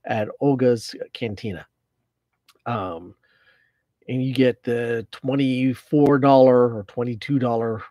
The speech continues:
whatever it is, drink that is available. It does not cost them that much money, even with those mugs. Those mugs are nice. I have one of those mugs, and they are a nice ceramic, well-crafted mug.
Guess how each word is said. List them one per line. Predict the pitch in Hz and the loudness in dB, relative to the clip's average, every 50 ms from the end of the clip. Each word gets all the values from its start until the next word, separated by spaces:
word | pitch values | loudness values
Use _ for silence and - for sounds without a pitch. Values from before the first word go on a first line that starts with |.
| _ | _
whatever | - 117 120 120 120 120 | -8 -6 -4 -2 -2 0
it | 113 | 0
is, | 113 107 104 - - _ _ _ _ _ _ _ _ _ _ _ 117 | -2 -2 -4 -8 -14 _ _ _ _ _ _ _ _ _ _ _ -14
drink | 104 123 139 139 139 127 - - | -2 0 2 2 2 0 -4 -2
that | - 127 117 120 123 120 | 0 0 0 0 0 -2
is | 123 113 131 | -2 -4 -4
available. | 120 107 123 120 123 127 123 110 113 104 101 - _ _ _ _ _ _ _ _ _ _ - | -4 -2 0 0 2 0 0 -2 -2 -6 -8 -10 _ _ _ _ _ _ _ _ _ _ -4
It | 151 151 123 - | -2 -2 0 4
does | 160 156 143 123 | 4 4 4 4
not | 131 143 143 139 139 - - | 2 2 2 2 2 2 -2
cost | - 143 139 120 107 - _ | -2 0 0 0 0 -2 _
them | 120 104 92 87 - _ - - | -4 -4 -4 -8 -14 _ -18 -14
that | 92 - 92 - - - | -12 -10 -10 -10 -10 -10
much | 123 117 95 - - - | -10 -10 -10 -10 -10 -8
money, | 113 92 71 - - _ | -8 -8 -10 -14 -10 _
even | - 226 208 180 208 185 160 | 0 0 2 4 4 6 6
with | 151 143 - | 6 6 6
those | - 135 127 123 104 - | 4 4 4 2 0 -2
mugs. | 113 95 156 139 - | -6 -6 -6 -6 -2
Those | 208 226 226 190 | 0 0 2 2
mugs | 214 214 202 147 165 | 2 0 2 4 4
are | 170 | 4
nice. | 156 156 160 123 - - - | 6 6 4 2 0 -4 -4
I | - 151 160 | 0 0 2
have | 147 147 156 147 139 | 2 4 4 2 4
one | 123 131 123 131 | 4 2 2 2
of | 123 | 0
those | 120 127 117 104 | 0 -2 -4 -4
mugs, | 104 104 110 107 90 - - - | -8 -10 -10 -10 -12 -14 -14 -10
and | 127 131 127 | -8 -6 -4
they | 113 123 123 127 | -2 -2 0 2
are | 127 127 127 123 | 2 2 2 2
a | 123 | 0
nice | 120 120 123 123 - | 0 -2 -2 -2 -4
ceramic, | - - 117 117 113 113 117 117 117 110 - - _ _ _ _ _ _ _ _ _ _ _ _ _ _ | -6 -8 -6 -4 -4 -2 -2 -2 -4 -6 -6 -14 _ _ _ _ _ _ _ _ _ _ _ _ _ _
well-crafted | 110 104 123 147 147 143 143 139 135 127 123 - - - - 147 123 104 - _ - 123 110 110 98 - - - _ _ _ _ _ _ _ _ _ _ _ _ _ _ _ _ | -8 0 2 4 4 6 4 4 2 -2 -6 -12 -14 -2 0 2 2 2 0 _ -6 -6 -6 -6 -8 -14 -18 -20 _ _ _ _ _ _ _ _ _ _ _ _ _ _ _ _
mug. | 135 135 117 98 80 - | -4 -2 -2 -2 -6 -10